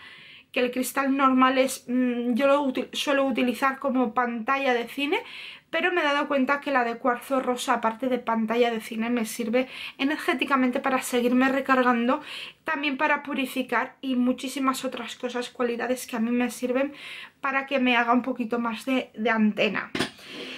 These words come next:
¿Qué quiere decir, qué quiero decir con todo esto? Pues que dependiendo de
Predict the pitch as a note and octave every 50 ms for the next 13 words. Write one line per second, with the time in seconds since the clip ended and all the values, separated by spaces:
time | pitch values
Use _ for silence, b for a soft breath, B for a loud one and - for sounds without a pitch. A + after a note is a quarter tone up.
0 | B B - D#4+ E4 D#4 - F4+ F4+ F4+ F#4+ F4+ E4+ E4+ - F4+ F4+ F4 F4+ -
1 | - _ _ _ - E4+ E4 - F#4 F#4 F#4 F4+ F4 E4 D4 - D#4 - - -
2 | D#4+ D#4+ D4 D4 C#4 C#4+ D4 C#4 C#4 C#4+ D4+ D#4+ F4+ F4+ - - - - B3+ A3
3 | A3+ - B3+ A3 - - C#4+ C4+ C#4+ C#4 - E4 C#4 C4 D4 D4 D4+ D#4+ D#4+ E4
4 | F4+ F#4+ F#4+ E4+ C#4 - - D#4 C#4+ - -